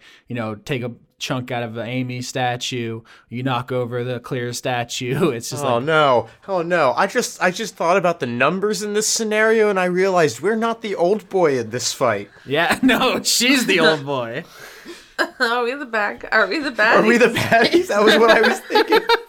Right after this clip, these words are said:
Speaker 2: <laughs>
Speaker 1: Yeah, that's the narrative people, the, the people who are on the ship will tell. They're like, "The sky is cracked open and,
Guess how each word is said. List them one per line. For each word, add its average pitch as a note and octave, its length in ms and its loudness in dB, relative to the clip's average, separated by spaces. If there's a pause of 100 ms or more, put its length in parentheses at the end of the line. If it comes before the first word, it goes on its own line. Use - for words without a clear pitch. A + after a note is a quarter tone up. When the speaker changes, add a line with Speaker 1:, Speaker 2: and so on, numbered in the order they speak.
(1040)
Speaker 2:
<laughs> - 40 -20 (100)
Speaker 1:
Yeah, D3+ 260 2
that's D3+ 320 0
the G3 100 0
narrative E3+ 540 2
people, D3+ 460 -4
the, D3+ 200 0
the C#3 240 -4
people C#3+ 360 -4
who C#3 100 -4
are C3 100 2
on C#3+ 140 0
the D3 100 -2
ship D#3 240 -4
will A2 80 -6
tell. D#3 300 2
They're B2 80 -4
like, A2+ 200 -6
"The A2+ 80 -12
sky C3 420 -2
is C3+ 100 -4
cracked C3 340 -4
open C#3 380 -2
and, A2+ 300 -6